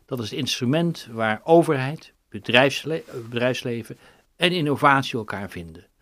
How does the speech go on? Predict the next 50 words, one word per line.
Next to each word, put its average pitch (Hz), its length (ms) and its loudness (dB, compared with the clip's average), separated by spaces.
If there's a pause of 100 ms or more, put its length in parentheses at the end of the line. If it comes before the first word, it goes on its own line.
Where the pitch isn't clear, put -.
En 117 140 -10
dat 110 140 -6
hebben 85 220 -12
we 87 60 -14
een 87 100 -14
jaar 92 180 -6
of - 80 -16
tien 95 200 -12
geleden, 123 420 -2 (380)
is - 120 -12
dat - 160 -6
begonnen. 160 580 -4
Toen 120 160 -6
was 95 180 -8
de 110 80 -12
bouw 101 220 4
niet 98 300 -8
geschikt - 520 -8
om 101 180 -10
daar 101 160 -8
om 95 160 -12
topsector 147 460 -8
te 127 100 -10
worden. 120 340 -6 (580)
Maar 110 220 -2
juist 139 320 4
de 135 80 -2
topsector 139 600 -2
forceert - 720 0
samenwerking 147 800 -8 (240)
en 120 140 -4
forceert 131 720 -2
ook - 180 -6
innovatie 110 600 -6
daardoor. 80 480 -18 (460)
En 95 260 -12
dat 165 240 2
hebben 110 240 -8
we 101 60 -8
nodig. 80 200 -10
We 82 60 -14
hebben 95 180 -10
die 98 60 -12
schaalgrootte 147 640 0
nodig 120 420 -6
vanuit 98 340 -12
de 98 220 -12
renovatie 104 580 -6
versnellen, 110 460 -2
vanuit 90 360 -14